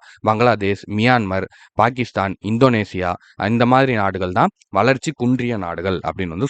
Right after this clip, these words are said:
சொல்லியிருக்காங்க. ஓகேவா? So, அடுத்தது இந்த சார்ட், இந்திய பொருளாதாரம். இந்திய பொருளாதாரம்.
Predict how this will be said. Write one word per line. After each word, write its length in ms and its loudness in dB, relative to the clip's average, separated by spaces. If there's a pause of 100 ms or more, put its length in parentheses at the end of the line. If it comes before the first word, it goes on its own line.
சொல்லியிருக்காங்க. 360 -6 (100)
ஓகேவா? 300 0 (260)
So, 160 4
அடுத்தது 400 2 (840)
இந்த 240 4
சார்ட், 240 -4 (300)
இந்திய 320 6
பொருளாதாரம். 580 0 (3500)
இந்திய 640 -4
பொருளாதாரம். 600 -2